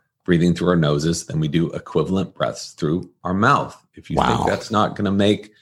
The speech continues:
Speaker 1: a big difference throughout the day, you're crazy. So we are able to get more oxygen with less effort just breathing through the nose. There's so many other benefits,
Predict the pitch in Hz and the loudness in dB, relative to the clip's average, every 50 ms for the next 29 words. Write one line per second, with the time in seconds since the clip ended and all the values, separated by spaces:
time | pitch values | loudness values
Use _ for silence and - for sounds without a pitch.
0 | _ _ _ - 87 90 107 98 92 - 123 120 - 120 107 92 - - 98 80 | _ _ _ -8 0 0 2 0 2 2 0 2 2 0 0 0 0 0 0 2
1 | 82 87 - - 85 85 80 87 95 90 - - _ _ _ _ _ _ _ _ | 2 0 0 -2 -2 0 0 0 0 -2 -6 -10 _ _ _ _ _ _ _ _
2 | _ - 110 113 - - - - - - 139 139 131 110 87 82 - 87 - _ | _ 0 2 2 2 0 -10 -4 0 2 4 4 4 2 0 -4 -8 -10 -14 _
3 | _ _ _ - _ _ - - 110 104 101 101 82 - - 92 98 104 123 135 | _ _ _ -20 _ _ -2 0 2 4 4 2 0 -4 -8 -6 -2 2 2 4
4 | 127 - - 90 117 123 135 131 139 131 135 - 98 92 95 104 - - - 87 | 4 4 2 4 4 4 4 4 2 0 0 -2 -2 0 2 0 0 0 -4 -2
5 | 92 101 113 123 139 151 151 131 120 117 - - 110 95 107 104 95 - - 82 | -2 2 2 4 4 4 4 4 2 2 0 -4 -4 0 0 0 0 -2 -2 -2
6 | 90 - - - 82 85 90 98 113 117 - - - - 90 87 - - 87 85 | -4 -4 -2 -4 0 0 2 2 2 0 -4 -8 -6 -4 -4 -4 -2 0 0 0
7 | 82 - - _ _ _ _ _ _ _ _ _ _ _ - 110 113 110 - - | 0 -2 -6 _ _ _ _ _ _ _ _ _ _ _ 2 2 2 2 -2 -2
8 | - 95 92 87 87 85 82 80 - - 85 80 73 78 76 73 73 73 80 - | 0 2 2 4 4 2 2 0 -2 -2 -2 -2 -2 -2 -2 -2 -2 -4 -4 -6
9 | - - 87 85 - - - - 120 117 123 127 123 120 113 104 98 95 92 90 | -2 0 0 0 0 -2 0 2 2 2 2 2 2 2 2 2 4 4 2 0
10 | 78 - 90 87 90 98 92 - - 65 50 - - - - - | 0 2 2 2 2 0 0 -2 -2 -4 -4 -4 -6 -10 -10 -12